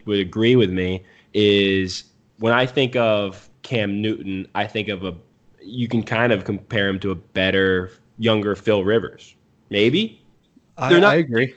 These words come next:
Speaker 1: they're not, they're not totally different. You know what I mean? They're, they're, they're kind of in that same, that same scheme.
Speaker 2: Yeah.
Speaker 1: Powerful arm. Obviously, Cam Newton has the mobility, um, but bigger bodies,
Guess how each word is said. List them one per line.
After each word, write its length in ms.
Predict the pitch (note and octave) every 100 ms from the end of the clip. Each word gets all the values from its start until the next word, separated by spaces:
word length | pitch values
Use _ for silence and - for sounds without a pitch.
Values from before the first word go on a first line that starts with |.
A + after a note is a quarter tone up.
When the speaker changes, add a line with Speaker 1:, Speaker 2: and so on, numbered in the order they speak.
| _
Speaker 1:
they're 160 | F#3
not, 320 | G3 G#3+ G#3+ E3
they're 120 | F#3
not 200 | G#3+ G#3
totally 260 | G3+ F#3
different. 480 | C#3+ E3+ - E2 -
You 80 | C#3+
know 80 | C#3+
what 80 | C#3+
I 40 |
mean? 160 | D3 C#3+
They're, 200 | C#3 A#2+
they're, 240 | C3+ B2
they're 140 | B2+
kind 200 | B2+ D#3+
of 60 | D3+
in 60 | C#3
that 160 | B2
same, 540 | - B2+ A#2+ A2+ A2 G2+ _ _ _
that 160 | B2 A#2+
same 160 | B2
scheme. 120 | A2 B2
Speaker 2:
Yeah. 180 | A2+
Speaker 1:
Powerful 400 | F2+ G#2+ A2+ A#2 _ _
arm. 360 | G#2+ G#2 G#2 G2 - - -
Obviously, 400 | A2+ A#2 A2+ A#2
Cam 240 | B2 A2+
Newton 200 | A2+ G2+
has 180 | G#2+ G2+
the 60 |
mobility, 720 | G#2 G2+ A2+ G#2 F2+ E2 F2+ - _ _ _
um, 720 | G#2 G2 F#2 F2+ F2+ F2 E2+ -
but 220 | A2+ G#2
bigger 240 | C3+ B2+ C#3
bodies, 760 | A2+ G#2+ G#2 G#2 G#2 G#2 -